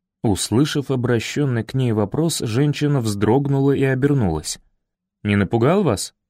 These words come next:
"Скажете тоже, напугали", улыбнулась Изуми. "Одинокая женщина ничего не боится".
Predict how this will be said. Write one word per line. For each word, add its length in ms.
"Скажете 680
тоже, 320
напугали", 640
улыбнулась 840
Изуми. 480
"Одинокая 640
женщина 480
ничего 520
не 140
боится". 540